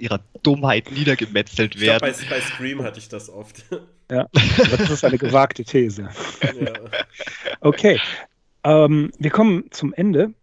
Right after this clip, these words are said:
Speaker 3: Ich, mich würde, äh, interessieren, äh, an unsere Zuhörerinnen und Zuhörer,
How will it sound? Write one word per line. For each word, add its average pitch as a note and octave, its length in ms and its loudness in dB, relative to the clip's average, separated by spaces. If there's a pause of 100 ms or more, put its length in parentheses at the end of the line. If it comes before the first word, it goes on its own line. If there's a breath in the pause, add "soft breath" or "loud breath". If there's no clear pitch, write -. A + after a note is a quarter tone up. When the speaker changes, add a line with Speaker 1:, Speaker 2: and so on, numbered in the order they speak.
(180)
Speaker 3:
Ich, F3 160 0
mich F#3+ 260 2
würde, F3+ 380 0 (580)
äh, D#3+ 320 2 (140)
interessieren, E3 840 2
äh, - 20 -4
an D#3+ 360 4
unsere D3+ 220 4
Zuhörerinnen D3+ 560 8
und C3+ 140 4
Zuhörer, D#3 500 4